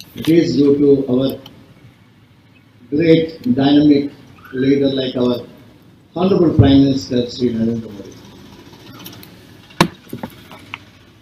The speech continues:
covid nineteen pandemic shattered entire world.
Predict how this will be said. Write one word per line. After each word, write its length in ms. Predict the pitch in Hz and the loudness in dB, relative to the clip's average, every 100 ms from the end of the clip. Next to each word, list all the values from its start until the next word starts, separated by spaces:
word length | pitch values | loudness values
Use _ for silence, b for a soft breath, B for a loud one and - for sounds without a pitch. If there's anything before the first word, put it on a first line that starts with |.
| _ - - - _ _ _ _ _ _ - | _ -20 -20 -20 _ _ _ _ _ _ -4
covid 240 | 156 185 | 0 0
nineteen 460 | 165 165 185 202 196 160 | 0 -4 -2 -2 -2 -2
pandemic 480 | 165 185 175 - - - - | -2 0 0 -2 -8 -20 -10
shattered 520 | 151 156 170 160 - - | -4 -2 0 -2 -4 -6
entire 400 | 127 127 151 - - - 151 | -4 -2 -2 -2 -6 -10 -4
world. 340 | 165 156 | -2 -4